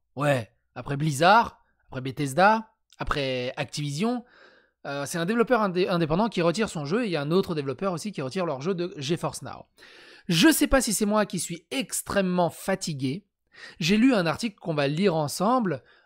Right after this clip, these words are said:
euh, sur le pourquoi les développeurs retirent leur jeu de GeForce Now. Je sais pas si c'est moi qui suis extrêmement fatigué ou si c'est le plus gros bullshit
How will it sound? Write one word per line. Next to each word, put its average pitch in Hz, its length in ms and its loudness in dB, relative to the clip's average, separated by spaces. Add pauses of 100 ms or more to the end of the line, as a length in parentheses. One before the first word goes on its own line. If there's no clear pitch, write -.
(160)
euh, 156 260 4
sur 175 440 2
le 151 340 0 (160)
pourquoi 254 880 6 (120)
les 170 120 2
développeurs 190 540 2
retirent 190 460 2
leur 147 180 2
jeu 165 100 -2
de 151 80 -2
GeForce 127 400 -8
Now. 220 300 4 (600)
Je 165 120 -4
sais 196 100 -2
pas 320 80 2
si 254 120 0
c'est 208 120 2
moi 196 220 4
qui - 80 -12
suis 165 100 -6
extrêmement 214 380 -2
fatigué 185 560 -4
ou 226 240 -4
si 208 220 -8
c'est 196 180 -2
le 170 160 0
plus 190 160 -4
gros 170 240 -2
bullshit 202 1120 4